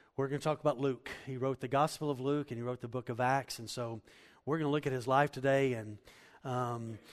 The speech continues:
there's no evidence in Scripture that he ever met Jesus, ever heard Jesus teach. Um, it looks like that he came to faith, uh, much later after Christ was here and after the church was kinda going. But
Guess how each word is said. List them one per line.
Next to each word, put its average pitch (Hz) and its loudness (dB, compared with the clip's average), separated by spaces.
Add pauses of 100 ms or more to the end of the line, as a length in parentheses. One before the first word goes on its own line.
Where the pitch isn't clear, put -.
(180)
there's 143 -2
no 170 2
evidence 165 6
in 156 -2
Scripture 165 0
that 143 2
he 143 4
ever 139 2
met 135 2
Jesus, 165 0
ever 135 -2
heard 131 -2
Jesus 117 -10
teach. 165 0 (280)
Um, 123 -4
it 117 -4
looks 147 -2
like 156 6
that 135 -2
he 131 -4
came 143 -4
to 131 -2
faith, 147 0 (300)
uh, 117 0
much 123 -6
later 143 2
after 123 -4
Christ 131 -4
was 123 -8
here 151 2 (300)
and 123 -6
after 131 -4
the 120 -6
church 131 -6
was 117 -8
kinda 131 -6
going. 127 -2
But 127 2